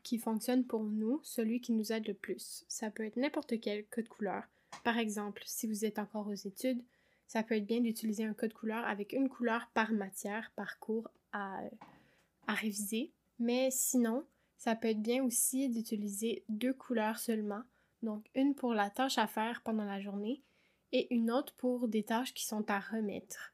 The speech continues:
Mais voilà, ce sont seulement des exemples, donc il y en a sûrement énormément d'autres codes couleurs. Évidemment, il y a aussi toute la notion organisation, euh, physique, donc, euh, organisation de bureau et tout. Mais ça, c'est un peu dur d'en parler en podcast.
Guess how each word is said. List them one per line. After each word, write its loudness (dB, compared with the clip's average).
Mais 4
voilà, 2
ce -4
sont -2
seulement 2
des 2
exemples, -2
donc -4
il -2
y -2
en 0
a -2
sûrement 2
énormément 2
d'autres -4
codes -2
couleurs. -6
Évidemment, 4
il 0
y 4
a 2
aussi -2
toute -2
la 4
notion 0
organisation, 2
euh, 0
physique, 0
donc, 0
euh, 4
organisation 0
de 4
bureau 0
et -2
tout. 0
Mais 4
ça, 4
c'est 4
un 4
peu 0
dur 0
d'en 0
parler -2
en -4
podcast. -4